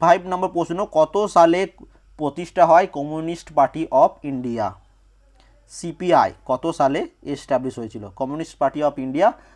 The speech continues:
কবে এস্টাবলিশ হয়েছিল? তো এটা এস্টাবলিশ হয়েছিল টোয়েন্টি সিক্স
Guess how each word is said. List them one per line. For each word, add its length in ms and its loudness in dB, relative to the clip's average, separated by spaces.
কবে 380 0
এস্টাবলিশ 480 -4
হয়েছিল? 300 -10
তো 80 -4
এটা 240 4
এস্টাবলিশ 500 -2
হয়েছিল 400 -4
টোয়েন্টি 300 0
সিক্স 380 -12